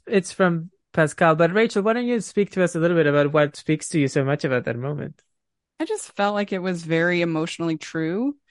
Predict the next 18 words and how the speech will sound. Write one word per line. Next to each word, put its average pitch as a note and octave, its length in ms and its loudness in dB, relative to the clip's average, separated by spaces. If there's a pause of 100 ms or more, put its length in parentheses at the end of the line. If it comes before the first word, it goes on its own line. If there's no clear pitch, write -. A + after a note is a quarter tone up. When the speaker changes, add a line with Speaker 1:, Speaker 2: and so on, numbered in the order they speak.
(380)
Speaker 2:
uh, E3 340 -2
of E3+ 240 -4
the F3 80 -6
character. F#3 840 -2
And, E3 440 -2 (240)
uh, E3 400 -2 (200)
and F3+ 340 -4 (640)
I B3 80 0
don't C#4 140 4
know, F3+ 200 2
I, F#3+ 220 -2
I F#3+ 120 -4
think A3+ 460 -6
there F#3 360 -4
can F#3 420 -6
be, F3 400 -4 (880)
um, E3+ 480 -6 (1080)
this F#3 440 -2